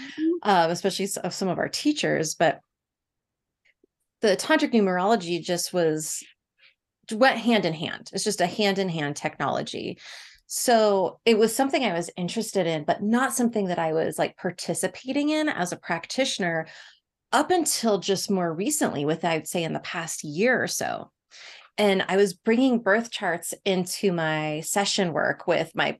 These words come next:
Speaker 2: my clients that I had established already. And it was a game changer. It was such a game changer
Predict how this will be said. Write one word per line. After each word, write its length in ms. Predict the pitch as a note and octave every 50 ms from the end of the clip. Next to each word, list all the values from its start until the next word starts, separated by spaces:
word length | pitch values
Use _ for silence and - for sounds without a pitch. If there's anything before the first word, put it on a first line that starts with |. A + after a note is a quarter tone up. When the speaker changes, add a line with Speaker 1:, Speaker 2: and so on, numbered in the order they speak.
| - _ -
Speaker 2:
my 140 | - F3+ D#3+
clients 400 | - - G3+ G3 F3+ F3 F3 -
that 80 | E3+
I 80 | C3+ D3+
had 340 | D3+ D#3+ E3 D#3 D3 D3+ -
established 580 | D#3 - - E3 D3+ D3+ - D3+ D#3 - -
already. 540 | C#3+ C3 C#3 F#3 G#3 G#3 G3+ E3+ D#3 - - -
And 160 | G3+ F#3 - - -
it 200 | G#3+ G#3 G3+ G#3
was 460 | A#3+ A3+ A3+ A3+ A3 G#3 - - - _ _ _ _ _ _ _ -
a 100 | G3+ F#3 _
game 260 | - F3 F3 G3 F#3+ F3+
changer. 640 | - F#3 - - - - - - - - - - _ -
It 80 | - G#3
was 180 | G#3 A3+ G3 -
such 300 | - - A3+ G#3 G#3+ A#3+
a 60 | A3
game 260 | - - F3+ F3+ F3+
changer 500 | - - G3 F3+ E3+ E3 D#3+ C#3+ -